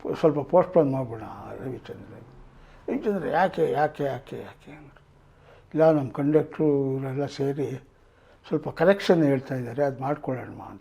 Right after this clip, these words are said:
ಕೇಳಿದ್ರು. "ಆ, ಹಂಗಾಗಲ್ಲ, ಏನು ಕರೆಕ್ಷನ್ಸು?" ಅಂದ್ರು. "ಅದನ್ನ ಹೇಳ್ತೀನಿ ನೋಡಿ, ಇಲ್ಲಾಂದ್ರೆ ಆಮೇಲೆ ನೆಕ್ಸ್ಟ್ ವೀಕ್ ರೀ-ರೆಕಾರ್ಡಿಂಗ್ ಮಾಡೋಣ" ಅಂದ್ರು.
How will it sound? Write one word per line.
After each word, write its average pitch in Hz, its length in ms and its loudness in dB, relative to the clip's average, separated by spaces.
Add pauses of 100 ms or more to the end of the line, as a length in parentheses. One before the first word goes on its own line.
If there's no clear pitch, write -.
ಕೇಳಿದ್ರು. - 460 -20 (1400)
"ಆ, 190 200 8
ಹಂಗಾಗಲ್ಲ, 170 460 6
ಏನು 165 260 6
ಕರೆಕ್ಷನ್ಸು?" 131 680 -6
ಅಂದ್ರು. - 240 -20 (500)
"ಅದನ್ನ 170 200 -2
ಹೇಳ್ತೀನಿ 151 640 -2
ನೋಡಿ, 147 600 0 (640)
ಇಲ್ಲಾಂದ್ರೆ 233 420 6
ಆಮೇಲೆ 208 320 6
ನೆಕ್ಸ್ಟ್ 180 280 0
ವೀಕ್ 165 200 -2
ರೀ-ರೆಕಾರ್ಡಿಂಗ್ 135 680 -6
ಮಾಡೋಣ" 107 200 -12
ಅಂದ್ರು. 131 420 -20